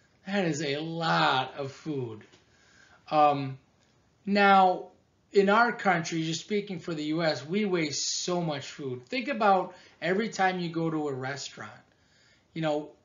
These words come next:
is, in America, we want bigger, better, better, right? So we get all this food with every meal. I'm not picking on Red Lobster 'cause I absolutely love Red Lobster,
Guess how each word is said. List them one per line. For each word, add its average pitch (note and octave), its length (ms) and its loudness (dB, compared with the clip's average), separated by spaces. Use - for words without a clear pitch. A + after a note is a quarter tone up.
is, F3 240 -6
in F#3+ 180 -2
America, G3 540 2
we F#3 140 4
want E3 320 0
bigger, E3 240 0
better, C#3 340 2
better, B2+ 480 0
right? C3 340 -4
So - 180 -2
we F#3 180 4
get G3+ 280 4
all F3+ 460 8
this C3 260 -12
food C#3 580 -8
with D3 220 -12
every D3 320 -6
meal. C3+ 360 -12
I'm G3+ 140 2
not A3 240 4
picking G#3+ 300 -4
on G3+ 180 0
Red G3 120 4
Lobster F#3 400 0
'cause D3+ 180 -10
I D#3 180 -2
absolutely E3 540 -4
love C#3 340 -6
Red C#3 140 -2
Lobster, B2+ 540 -8